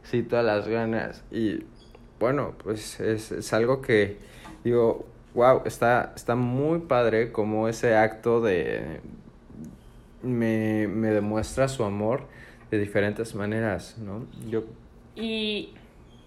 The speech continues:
Speaker 2: y claro que te das cuenta, ¿no? Cómo al final es en equipo y es recíproco, porque eso lo platicábamos en el capítulo pasado y creo que Víctor lo comentó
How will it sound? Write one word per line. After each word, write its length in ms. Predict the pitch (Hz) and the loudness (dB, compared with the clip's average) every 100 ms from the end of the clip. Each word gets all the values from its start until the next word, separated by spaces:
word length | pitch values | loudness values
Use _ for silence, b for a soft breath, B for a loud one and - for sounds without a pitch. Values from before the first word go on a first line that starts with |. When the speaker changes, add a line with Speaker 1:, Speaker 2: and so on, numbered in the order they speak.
| - | -8
Speaker 2:
y 140 | 240 | -6
claro 420 | 226 277 285 294 294 | -4 2 4 4 2
que 400 | 233 196 - - - | 0 0 -4 -12 -2
te 80 | 233 | 2
das 220 | 247 247 | 4 2
cuenta, 340 | - 254 247 196 | 0 0 2 0
¿no? 180 | 202 208 | 0 -4
Cómo 180 | 233 240 | -2 -2
al 80 | |
final 420 | 240 214 202 208 175 | -2 -2 0 0 0
es 300 | 208 214 - | -2 -2 -2
en 140 | 214 | 0
equipo 540 | 185 - 220 - 196 202 | -2 -6 -12 -4 -2 -2
y 160 | 202 | 0
es 100 | 214 | -2
recíproco, 600 | 208 208 233 - 196 196 196 | 0 -4 -4 -4 -4 -4 -6
porque 220 | 202 254 | -6 -4
eso 120 | 285 | -2
lo 140 | 277 | -2
platicábamos 600 | 214 208 196 214 214 208 202 | -2 -4 -2 -2 -2 -4 -6
en 80 | 185 | -6
el 80 | |
capítulo 480 | 180 185 - 214 202 | -4 -6 -6 -6 -4
pasado 240 | 180 180 202 | -4 -4 -2
y 20 | |
creo 200 | 202 202 202 | -2 -4 -4
que 80 | |
Víctor 340 | 196 196 - 190 | -6 -6 -6 -4
lo 160 | 180 | -4
comentó 640 | 175 170 175 175 185 180 | -6 -6 -6 -4 -4 -4